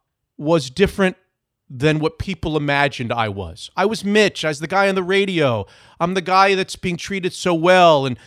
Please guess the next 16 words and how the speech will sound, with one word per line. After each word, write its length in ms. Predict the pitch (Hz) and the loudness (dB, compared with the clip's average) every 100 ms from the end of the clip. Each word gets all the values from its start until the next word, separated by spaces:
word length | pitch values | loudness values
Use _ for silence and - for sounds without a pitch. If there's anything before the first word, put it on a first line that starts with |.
| _ - | _ -12
he's 140 | 147 | -10
doing 260 | 202 202 185 | -6 -6 -4
so 260 | - 196 | -2 0
well. 520 | 175 180 175 127 107 - | 2 4 4 4 0 -6
And 260 | 160 151 - _ _ - | -6 -6 -10 _ _ -4
I 160 | 175 208 | 0 2
didn't 220 | 220 196 | 2 -2
see 320 | - 240 220 | -4 -2 0
that 260 | 160 107 - | 2 0 -4
guy 320 | 107 87 - _ - | -6 -6 -12 _ -8
when 120 | 131 | -4
I 120 | 127 | -2
looked 280 | 123 113 - | -4 -6 -8
in 60 | 107 | -8
the 80 | |
mirror. 300 | 107 98 82 | -6 -8 -12